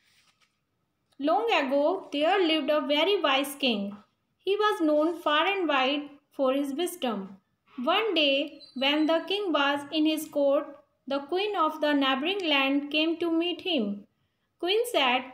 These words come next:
"O king, I have heard you are very wise. Is this true?"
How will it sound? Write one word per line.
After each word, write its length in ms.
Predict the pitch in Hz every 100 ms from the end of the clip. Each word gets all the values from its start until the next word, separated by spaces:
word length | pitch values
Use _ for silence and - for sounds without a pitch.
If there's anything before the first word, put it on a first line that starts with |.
| - - -
"O 20 | 480 -
king, 280 | 302 277 285 294 - - 262
I 20 | 285 294
have 200 | 294 294
heard 400 | 294 285 285 302 - - 269
you 160 | 320
are 160 | 339 311
very 260 | 330 349 359 294
wise. 340 | 277 214 208 - - _ _ _ - 269
Is 80 | 330
this 160 | 359 -
true?" 260 | 392 494